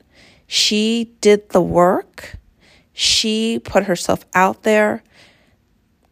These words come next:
This particular client that was good is coming back. I can't wait to see which more is gonna be happening with her. That's just one of many examples that I wanna share with you that as part of my potential qualifying list, I, I get up and I'm get-,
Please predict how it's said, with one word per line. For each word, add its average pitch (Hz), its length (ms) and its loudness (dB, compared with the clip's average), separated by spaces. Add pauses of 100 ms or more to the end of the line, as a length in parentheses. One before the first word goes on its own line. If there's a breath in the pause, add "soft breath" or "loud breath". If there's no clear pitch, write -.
(160)
This 214 200 2
particular 208 480 0
client 196 400 -2
that 190 120 4
was 175 140 -4
good 196 240 2
is - 80 -10
coming 170 300 -4
back. 185 480 0 (120)
I 190 100 0
can't 220 260 0
wait 208 140 -2
to 208 60 -12
see 202 200 -4
which 196 340 -6
more 190 440 -2 (100)
is - 120 -6
gonna 190 200 -6
be 190 100 -4
happening 180 560 -4
with 175 220 -2
her. - 200 -8 (360 loud breath)
That's 214 180 2
just 262 220 -2
one 240 100 2
of 226 100 0
many 202 300 -2
examples 180 480 -4
that 175 120 -4
I 170 60 0
wanna 175 160 -4
share 180 240 -2
with 180 160 -4
you 170 140 -4
that 165 260 -2 (1080 loud breath)
as 208 140 0
part 220 200 2
of 202 140 0
my 214 640 2
potential 202 400 -8
qualifying 196 580 0
list, 175 180 -4
I, 202 320 0
I 202 140 -2
get 190 220 -2
up 185 220 -2
and 180 80 -2
I'm 180 100 -4
get-, 202 340 -2